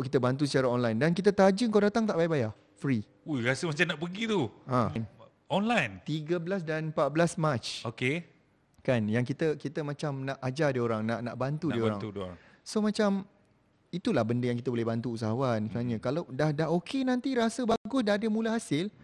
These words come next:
Speaker 1: dah belajar yang dua hari ni, pergi buat, dapat hasil, mula customer dah bertambah,
Speaker 2: Aha.
Speaker 1: baru fikir pula macam mana nak teruskan yang
Speaker 2: Nak,
Speaker 1: advance
Speaker 2: ya.
Speaker 1: pula. Ah, tu baru berbayar lah sebab kita bukannya company yang
Speaker 2: Betul, betul.
Speaker 1: dibiayai, kita
Speaker 2: Ya.
Speaker 1: private company.
Speaker 2: Hmm. Tapi ada yang kata,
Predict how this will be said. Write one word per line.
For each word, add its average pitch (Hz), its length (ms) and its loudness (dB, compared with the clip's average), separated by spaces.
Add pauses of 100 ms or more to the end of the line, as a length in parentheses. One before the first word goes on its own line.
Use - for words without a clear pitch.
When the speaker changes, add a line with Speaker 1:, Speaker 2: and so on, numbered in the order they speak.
(320)
Speaker 1:
dah 151 160 0
belajar 196 260 2
yang 220 140 0
dua 208 100 2
hari 226 180 2
ni, 175 160 0
pergi 202 280 -4
buat, 160 280 0
dapat - 280 -4
hasil, 175 240 -2
mula 165 240 0
customer 165 320 -2
dah 160 80 2
bertambah, 135 400 2
Speaker 2:
Aha. 92 220 -10 (300)
Speaker 1:
baru 247 240 -6
fikir 139 360 -4
pula 120 160 -4
macam 117 240 -2
mana 117 240 -2
nak 107 120 -4
teruskan 117 360 -6
yang 113 100 -2
Speaker 2:
Nak, 120 140 -4
Speaker 1:
advance 117 400 -2
Speaker 2:
ya. 107 80 -6
Speaker 1:
pula. 110 180 -2 (580)
Ah, 110 200 -4
tu 113 120 -10
baru 185 160 -4
berbayar 123 400 -2
lah 190 120 -4
sebab 175 180 -10
kita 165 260 -12
bukannya 165 380 -8
company 131 460 -6
yang 117 260 -6 (240)
Speaker 2:
Betul, 107 380 -6
betul. 107 400 -8
Speaker 1:
dibiayai, 123 960 0
kita 165 340 -6
Speaker 2:
Ya. 175 200 -2 (340)
Speaker 1:
private 151 500 -2
company. 143 400 -10 (140)
Speaker 2:
Hmm. 98 60 -10 (260)
Tapi 208 260 -8
ada 170 220 0
yang 127 160 0
kata, 110 320 -4